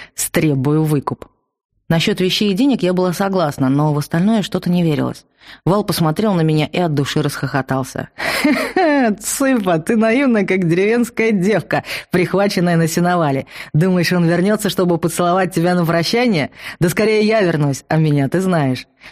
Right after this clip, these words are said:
Что для вампира верность, дружба, любовь? Хм, пустые звуки». Вал пренебрежительно сплюнул шелухой. «К тому же, скажу тебе по секрету, он ненавидит людей. Люто. Всех.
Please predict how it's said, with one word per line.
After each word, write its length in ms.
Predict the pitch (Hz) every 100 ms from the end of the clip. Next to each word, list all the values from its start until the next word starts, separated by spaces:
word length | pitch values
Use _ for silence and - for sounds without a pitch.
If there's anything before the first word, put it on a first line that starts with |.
| -
Что 280 | - -
для 180 | 214 208
вампира 520 | 208 214 170 208 175
верность, 500 | 160 185 185 160 147
дружба, 400 | 147 180 180 156
любовь? 440 | 160 170 175 147 - - -
Хм, 220 | 381 233 _
пустые 580 | - 208 208 262 254 226
звуки». 500 | 190 262 254 - - _ _ _ _ _ _
Вал 180 | 151 214
пренебрежительно 720 | 214 160 147 147 151 190 156
сплюнул 400 | 139 - 156 147
шелухой. 480 | - 139 143 123 107 - _ _
«К 80 | -
тому 340 | - 220 208 180
же, 120 | 165
скажу 300 | - 170 165
тебе 260 | 160 156
по 120 | 139 151
секрету, 440 | 151 160 196 170 -
он 200 | 151 143
ненавидит 560 | 151 165 175 165 135
людей. 460 | - 156 151 123 - _
Люто. 560 | 143 165 180 151 131 120 _ -
Всех. 500 | - - 165 120